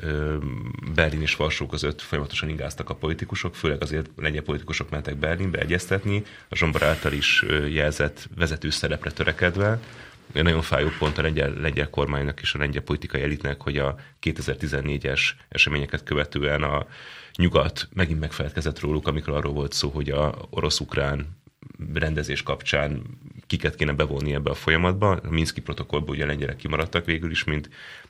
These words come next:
mint annak tetőhozó országai. És ez a, ez most az elmúlt hetekben megint, meg újabb fordulatot láthatunk, hogy ahogy a német külpo-, külpolitika kicsit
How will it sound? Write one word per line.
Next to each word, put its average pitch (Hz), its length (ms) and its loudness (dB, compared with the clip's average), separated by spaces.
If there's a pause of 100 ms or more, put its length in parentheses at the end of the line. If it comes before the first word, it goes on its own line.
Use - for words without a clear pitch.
mint 73 160 2
annak 71 180 2
tetőhozó 73 680 0 (280)
országai. 98 720 2 (960)
És - 160 6
ez 87 80 8
a, 90 180 8
ez 95 160 8
most 95 200 8
az 95 60 8
elmúlt 87 200 8
hetekben 82 320 2
megint, 78 360 0 (260)
meg 95 220 6
újabb 95 160 8
fordulatot 78 440 2
láthatunk, 73 640 -4
hogy 82 140 2
ahogy 85 220 6
a 78 40 4
német 78 280 2
külpo-, 73 540 -2
külpolitika 76 800 0 (180)
kicsit - 460 -6